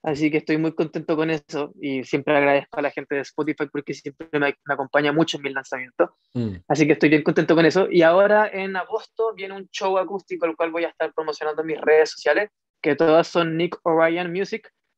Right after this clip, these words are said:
Speaker 2: Ujú.
Speaker 1: Y viene un show acústico, el cual se va a hacer como una plataforma de live streaming shopping a través de una tienda,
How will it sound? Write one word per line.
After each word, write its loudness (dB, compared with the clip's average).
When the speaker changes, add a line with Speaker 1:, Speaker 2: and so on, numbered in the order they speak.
Speaker 2:
Ujú. -6
Speaker 1:
Y 2
viene 2
un -4
show 0
acústico, 0
el -6
cual -4
se -8
va 0
a -2
hacer -10
como -8
una -4
plataforma -4
de -2
live -2
streaming -8
shopping -4
a -2
través 4
de 0
una 2
tienda, 0